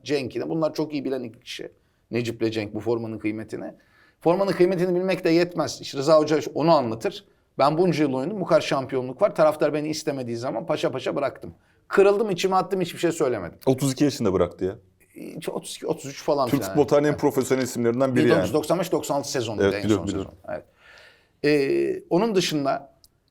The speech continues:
Speaker 1: Rıza Çalınbay bana bir böyle Beşiktaş forması verdi.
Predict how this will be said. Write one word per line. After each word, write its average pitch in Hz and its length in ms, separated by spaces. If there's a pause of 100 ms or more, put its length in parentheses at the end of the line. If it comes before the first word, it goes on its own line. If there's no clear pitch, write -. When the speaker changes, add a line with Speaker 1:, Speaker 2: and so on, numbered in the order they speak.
(520)
Speaker 1:
Rıza 180 300
Çalınbay 185 460
bana 175 440
bir 156 200
böyle 160 320 (380)
Beşiktaş 151 380
forması 151 420
verdi. 135 380